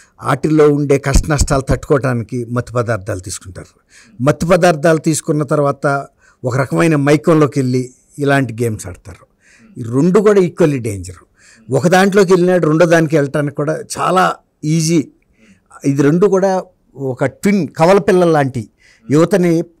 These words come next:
ఖరాబు చేయటంలో, వాళ్ళని నైతికంగా దెబ్బతీయటంలో, భౌతికంగా దెబ్బతీయటంలో, తర్వాత వాళ్ళు ఆత్మహత్యలకి పురుగొల్పుతున్న సంఘటనలు జరగటానికి ఈ రెండు ఈక్వల్లీ డేంజరస్ అండి. ఇది ఎప్పుడు మనం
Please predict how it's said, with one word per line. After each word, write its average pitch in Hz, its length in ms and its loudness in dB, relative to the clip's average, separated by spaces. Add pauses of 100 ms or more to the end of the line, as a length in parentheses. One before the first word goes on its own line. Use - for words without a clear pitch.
(140)
ఖరాబు 156 360 2
చేయటంలో, 139 420 -2
వాళ్ళని 131 540 -2
నైతికంగా 147 600 -2
దెబ్బతీయటంలో, 135 680 -4
భౌతికంగా 139 580 -2
దెబ్బతీయటంలో, 123 720 -8 (640)
తర్వాత 147 220 0
వాళ్ళు 135 280 0
ఆత్మహత్యలకి 147 800 -2
పురుగొల్పుతున్న 131 840 -2
సంఘటనలు 131 600 -4
జరగటానికి 120 760 -6 (440)
ఈ 113 40 -12
రెండు 147 340 -2
ఈక్వల్లీ 170 560 0
డేంజరస్ 131 540 -6
అండి. 90 320 -14 (540)
ఇది 170 480 0 (220)
ఎప్పుడు 165 720 2
మనం 139 540 -4